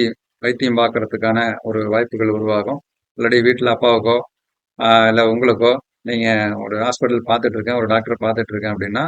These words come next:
இப்ப அந்த டாக்டர் மாறி வேற டாக்டர் வர்றதுக்கான வாய்ப்பு, இல்ல வேற டாக்டரை பார்க்கறதுக்கான வாய்ப்புகள் அங்க உருவாகும். உடல் உஷ்ணத்தால் ஏற்படக்கூடிய நோய் தொந்தரவுகள், ஆஹ், வேர்க்குரு நோய், அம்மை போன்ற, ஆஹ்,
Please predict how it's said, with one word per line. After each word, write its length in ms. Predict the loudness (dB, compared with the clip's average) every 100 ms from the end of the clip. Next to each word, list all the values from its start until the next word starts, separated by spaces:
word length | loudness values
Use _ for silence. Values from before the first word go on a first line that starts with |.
| -8 -6
இப்ப 420 | -6 -2 2 2 2
அந்த 220 | -4 -2
டாக்டர் 420 | 0 0 0 -2
மாறி 380 | -2 0 0 0
வேற 260 | 0 0 0
டாக்டர் 360 | 0 -4 -2
வர்றதுக்கான 440 | -2 -2 -4 -4 -6
வாய்ப்பு, 340 | -6 -8 -4
இல்ல 120 | -4 0
வேற 240 | 0 0
டாக்டரை 360 | -2 -4 -4 -6 -4
பார்க்கறதுக்கான 720 | -4 -2 -4 -4 -4 -4 -6 -6
வாய்ப்புகள் 500 | -4 -4 -4 -6 -6 _ _ _
அங்க 400 | -4 2 4 2 0
உருவாகும். 460 | 0 0 0 -4 -8 _ _ _ -10
உடல் 300 | -2 2 2
உஷ்ணத்தால் 640 | 0 -2 -4 -2 0 2 2
ஏற்படக்கூடிய 680 | 0 -2 -4 -2 0 2 0
நோய் 280 | -2 -4 -4
தொந்தரவுகள், 380 | -2 0 -2 -2 -8 _ _ _ _
ஆஹ், 360 | -4 -2 0 -2
வேர்க்குரு 640 | 0 0 0 0 2 0
நோய், 220 | -2 -2 -4 _ _ _ -6
அம்மை 260 | 0 2 0 -6
போன்ற, 280 | -8 -4 2 2 2 0 -8 _ _ _ _ -8
ஆஹ், 480 | -4 -2 -2 -6 -10